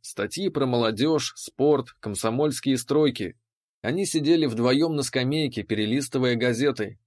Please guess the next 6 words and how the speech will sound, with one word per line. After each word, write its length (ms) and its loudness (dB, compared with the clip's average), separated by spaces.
Варя 320 0
покачала 600 0
коляску, 680 0
Маша 400 -4
проснулась, 720 -2
заплакала. 840 -2